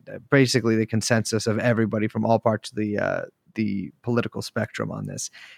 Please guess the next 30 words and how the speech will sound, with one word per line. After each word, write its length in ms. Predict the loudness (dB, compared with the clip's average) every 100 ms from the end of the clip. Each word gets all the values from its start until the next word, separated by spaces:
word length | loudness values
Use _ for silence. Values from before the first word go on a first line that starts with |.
| 4
And 100 | 6
that 120 | 8
turned 160 | 10 10
out 120 | 10
to 60 | 8
be 80 |
true. 160 | 8 8
In 120 | 8
fact, 240 | 10 8 6
it 140 | 6
turned 200 | 8 8
out 100 | 8
to 60 | 6
be 100 | 4
truer 760 | 2 8 12 12 12 10 6 -2 _ 8
than 180 | 10
most 260 | 12 10 8
people 280 | 4 4 4
thought. 460 | 6 8 10 6 4
And 220 | 4 6
obviously 640 | 8 10 10 8 8 6 8
there 140 | 8
were 80 | 6
some 260 | 6 2
deals 500 | 6 8 8 8 4
made, 320 | 4 4 4 2
I, 160 | 2
which 160 | 2 2
I 100 | 0
would 180 | 0